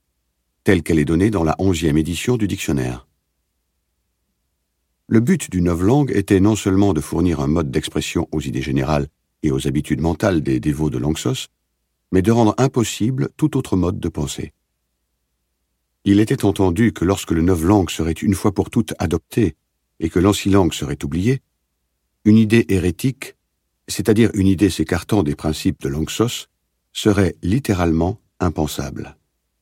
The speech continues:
du moins dans la mesure où la pensée dépend des mots. Le vocabulaire du novlangue était construit de telle sorte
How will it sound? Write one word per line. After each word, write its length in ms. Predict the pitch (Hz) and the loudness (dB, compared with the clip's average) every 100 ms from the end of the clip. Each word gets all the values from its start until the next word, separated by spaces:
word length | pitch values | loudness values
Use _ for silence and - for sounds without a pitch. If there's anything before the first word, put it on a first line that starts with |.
| _ - | _ -10
du 180 | 76 80 | -4 0
moins 260 | 76 95 78 | 2 2 2
dans 100 | 73 | -2
la 100 | 76 | -2
mesure 400 | 80 95 110 - | 0 2 0 0
où 120 | 76 | -4
la 120 | - | -4
pensée 580 | - 95 92 - 80 95 _ _ _ - | -2 -2 -2 -4 -4 -4 _ _ _ -4
dépend 380 | 82 - 85 | -2 -2 -2
des 140 | 76 73 | -2 -4
mots. 280 | 62 57 - _ _ _ _ _ _ _ _ _ _ _ _ _ _ _ _ _ _ _ | -4 -8 -10 _ _ _ _ _ _ _ _ _ _ _ _ _ _ _ _ _ _ _
Le 120 | 98 101 | 2 2
vocabulaire 580 | 117 143 139 151 127 | 4 2 2 2 2
du 120 | 85 78 | 2 0
novlangue 580 | 80 82 113 143 127 - | 0 0 2 2 -2 -4
était 240 | 90 - | -4 -2
construit 380 | 90 110 - 113 | -2 -2 0 0
de 80 | 82 | 0
telle 240 | - 87 | 0 -2
sorte 420 | - 135 139 - | 0 -2 -4 -12